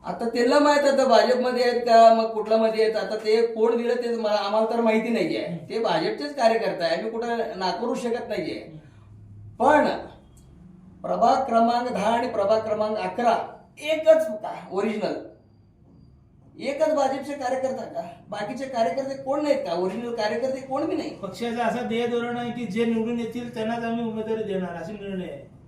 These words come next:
Speaker 1: अहो, पक्षाचं ध्येय धोरण ठरवणारे हे लोक नाही आहेत. पक्ष, पक्ष मोप सांगतील ध्येय धोरण. मी सांगतो, विधानसभेला जेव्हा महेश अण्णा उभारलं होतं,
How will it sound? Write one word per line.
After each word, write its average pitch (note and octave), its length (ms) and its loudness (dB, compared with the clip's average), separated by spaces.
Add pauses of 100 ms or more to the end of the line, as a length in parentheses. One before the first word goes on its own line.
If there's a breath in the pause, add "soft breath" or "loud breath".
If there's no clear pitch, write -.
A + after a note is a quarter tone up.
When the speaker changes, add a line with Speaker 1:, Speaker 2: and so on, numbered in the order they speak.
(560)
Speaker 1:
अहो, - 380 -4
पक्षाचं G#3+ 560 0
ध्येय G3+ 220 4
धोरण A3 300 6
ठरवणारे A3 520 6
हे A3 100 4
लोक A#3 200 0
नाही A#3+ 260 0
आहेत. - 160 -2 (360)
पक्ष, - 320 -10 (680)
पक्ष A3+ 240 -6 (140)
मोप C#4 260 0
सांगतील C4+ 340 -2
ध्येय A#3+ 240 0
धोरण. B3 300 0 (440 loud breath)
मी A3+ 220 -4
सांगतो, B3+ 640 2 (300)
विधानसभेला A3+ 880 0 (960)
जेव्हा G#3 600 2 (120)
महेश G#3+ 300 -4
अण्णा A3 160 0
उभारलं A3+ 300 4
होतं, A3+ 480 2